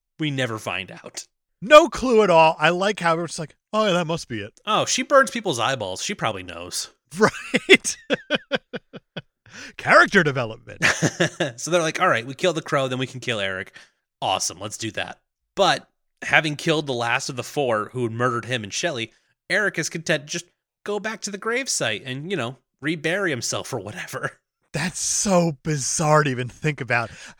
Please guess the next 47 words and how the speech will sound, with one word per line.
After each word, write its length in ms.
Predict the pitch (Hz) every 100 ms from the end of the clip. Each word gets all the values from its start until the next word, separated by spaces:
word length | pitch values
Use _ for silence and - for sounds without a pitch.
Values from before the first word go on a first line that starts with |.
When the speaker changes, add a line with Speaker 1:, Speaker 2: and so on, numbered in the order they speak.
| -
Speaker 2:
Like, 280 | 208 175
does 220 | - 214 156
Brandon 340 | 208 226 208
Lee 80 | 202
just, 160 | 165
like, 140 | 151 113
lie 300 | 117 139 156
down, 240 | 147 160
just, 160 | 123 -
like, 140 | 113 _ _
shoveling 720 | - - - 143 143 147 131 110
dirt, 200 | 127 139 _ -
like, 160 | 127 -
with 100 | 156 120
his 140 | 101
<laughs> 0 |
fists 440 | - 180 - - 196
on 160 | 165
himself? 340 | 208 - 226 147
Speaker 1:
Right, 160 | 190
I 80 | 170
don't 160 | 220 208
know. 320 | 262 131 98
It's 80 | 113
like 100 | 143
Speaker 2:
"This 120 | 175
is 100 | 135
gonna 220 | 143 113
take 260 | - 156 -
some 180 | 98 87
time. 360 | - 160 135 113 _ _ _ - - -
Uh, 220 | 151 147 156
you 80 | 160
might 140 | 190 214
wanna 200 | 196 175
go 100 | 185
show 200 | - 190
something 320 | - 208 175
else 220 | 196 190
in 80 | 151
this 160 | 151 -
movie. 300 | 156 156 143
Come 160 | 180
back 200 | 202 170
a 60 | 170
little 180 | 175 147
later 360 | 180 147 120